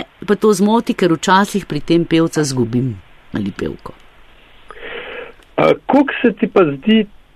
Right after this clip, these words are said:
Speaker 2: ozir-, oziroma, no, d-, d-, d-, drugače moram vprašati, em, ko gledaš te stvari, ne, em, a je obstaja nevarnost, da, da si,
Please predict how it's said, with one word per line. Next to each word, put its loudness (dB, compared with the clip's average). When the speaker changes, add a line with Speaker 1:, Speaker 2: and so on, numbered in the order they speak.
Speaker 2:
ozir-, 6
oziroma, 4
no, 4
d-, -4
d-, 0
d-, -2
drugače 0
moram 2
vprašati, -2
em, 2
ko 0
gledaš 4
te 2
stvari, 2
ne, 0
em, 0
a 2
je 6
obstaja 2
nevarnost, 4
da, 6
da 2
si, -2